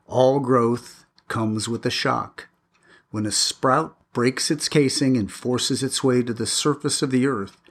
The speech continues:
it is the climax to a long and deep accumulation of life force. We may think that it came up suddenly, but in actuality, it emerged as the product of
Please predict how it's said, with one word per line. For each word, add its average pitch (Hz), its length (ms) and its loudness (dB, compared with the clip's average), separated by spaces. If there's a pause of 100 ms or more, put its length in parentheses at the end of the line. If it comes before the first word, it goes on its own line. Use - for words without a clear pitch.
(720)
it 123 120 2
is 117 140 2
the - 100 -4
climax 127 800 0
to 117 180 -4
a 104 40 -4
long 143 560 0
and 113 140 0
deep 139 300 2
accumulation 147 880 2
of 107 140 -6
life 113 260 -2
force. - 600 -8 (760)
We 120 140 0
may 139 200 6
think 202 440 0
that 117 120 0
it 120 120 -6
came 131 240 2
up 120 160 -2
suddenly, - 640 -4 (340)
but 120 380 -6
in 107 160 -4
actuality, 104 880 0 (180)
it 110 140 -8
emerged 127 640 -2
as 107 160 -8
the 101 80 -12
product 123 540 -2
of 87 160 -8